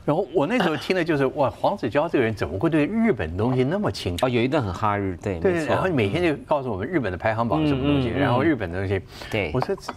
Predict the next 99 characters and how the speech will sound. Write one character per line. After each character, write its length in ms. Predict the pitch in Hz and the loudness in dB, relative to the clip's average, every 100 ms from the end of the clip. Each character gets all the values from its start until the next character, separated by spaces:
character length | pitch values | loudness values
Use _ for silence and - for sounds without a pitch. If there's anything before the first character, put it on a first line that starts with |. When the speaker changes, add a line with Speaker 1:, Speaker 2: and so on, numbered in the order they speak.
| - | -10
Speaker 1:
他 120 | - | -10
什 180 | - 90 | -4 -2
么 80 | 135 | 0
时 60 | |
候 60 | 165 | 0
去 220 | - 113 | 2 0
日 120 | 87 | 0
本 120 | 82 | -4
的？ 120 | 71 82 | -8 -4
什 140 | 95 | -2
么 100 | 135 | 0
时 80 | 190 | 0
候 40 | |
会 60 | 151 | 0
搞 160 | - | 0
这 100 | - | -4
么 80 | 92 | -2
多 120 | 90 | -4
名 120 | 85 90 | -4 -6
堂？ 140 | 85 - | -6 -4
<laughs> 120 | - - | -2 0
那 80 | |
时 80 | 196 | 0
候 60 | 156 | 0
台 220 | - 107 | 0 0
湾 120 | 151 | 0
人 160 | 135 123 | 0 -2
去 140 | 156 | -2
日 160 | 285 156 | 0 -2
本 180 | 85 87 | -2 -4
旅 120 | 85 | -2
游 120 | 92 | 0
观 160 | 107 120 | 0 0
光 140 | 135 | -2
还 160 | 90 85 | -2 -4
没 140 | 160 | -2
有 80 | 113 | 0
像 120 | 110 | 0
现 200 | 101 117 | 2 2
在 60 | 92 | 0
这 60 | |
么 60 | 92 | -2
兴 160 | - 98 | -4 -4
盛。 20 | |
Speaker 2:
是， 60 | 95 | -2
没 120 | 85 | -2
错， 380 | - 92 80 73 | -2 -2 -2 -4
没 140 | 80 | -6
错， 320 | 78 - 80 78 - | -6 -4 -6 -8 -6
大 140 | 143 | -4
量 180 | 277 120 | -2 -4
的 80 | 104 | -6
资 180 | - 104 | -4 -2
讯。 80 | - | 0
Speaker 1:
所 100 | 285 | 0
以， 100 | 226 | 2
所 40 | |
以 20 | |
你 140 | 139 104 | 2 2
的 140 | 151 | 0
多 320 | - 196 208 | 2 2 2
方 200 | - 196 | 0 -2
面 140 | 196 151 | 0 0
的 100 | 123 | 0
兴 320 | - 165 123 | 0 0 0
趣 300 | - 120 92 | 0 0 0
的， 100 | 85 | -2
Speaker 2:
嗯。 320 | 113 101 87 - - - - - | -4 -6 -8 -14 -20 -20 -20 -16
Speaker 1:
这 140 | - 196 | -6 -4
个 80 | 143 | -4
培 180 | - | -2
养 140 | 139 104 | 0 0
能 100 | 92 | 0
力 80 | 98 | -2
小 240 | - 82 | -2 -2
时 80 | - | -2
候 60 | |
就 100 | 139 | -4
开 140 | - 76 | -4 -4
始 120 | - | -6
了。 100 | - - - - | -12 -16 -16 -2
Speaker 2:
是， 340 | - 190 165 - - | 2 2 0 -4 -2
但 120 | 156 | 0
是 120 | 160 | 2
我 100 | 113 | 0
必 160 | 98 117 | 0 -4
须 120 | 127 | -2
讲， 180 | 92 78 | -2 0
它 100 | 107 | -2
背 240 | - 117 | 0 0
后 160 | 104 101 | 2 0
就 160 | 104 | -2
是 120 | 90 | -2
无 120 | 92 92 | -2 -2
数 200 | - 104 | 0 0
的 80 | |
零 160 | 87 92 | 0 -2
用 120 | 101 | -2
钱。 300 | 85 - 62 | -2 -4 -8